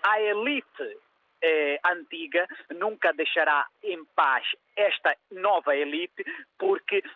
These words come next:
foi praticamente, eh, como dizer, foi, existiu um Judas neste, ne-, neste contexto de transição. Existiu um Judas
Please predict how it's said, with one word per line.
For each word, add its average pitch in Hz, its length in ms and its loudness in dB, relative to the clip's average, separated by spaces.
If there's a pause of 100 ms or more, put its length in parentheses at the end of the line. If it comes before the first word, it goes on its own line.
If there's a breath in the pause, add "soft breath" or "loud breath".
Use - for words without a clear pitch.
foi 202 140 2
praticamente, 180 840 -2 (240 loud breath)
eh, 330 240 -2 (120)
como 180 280 0
dizer, 160 560 2
foi, 208 220 2 (240)
existiu 202 480 -2
um 240 160 0 (220)
Judas 220 400 2 (200)
neste, 180 500 -2
ne-, 196 240 -2
neste 214 300 -2
contexto 190 540 0
de 170 100 -6
transição. 175 600 -2 (260 soft breath)
Existiu 208 400 -6
um 208 160 -4
Judas 240 340 -2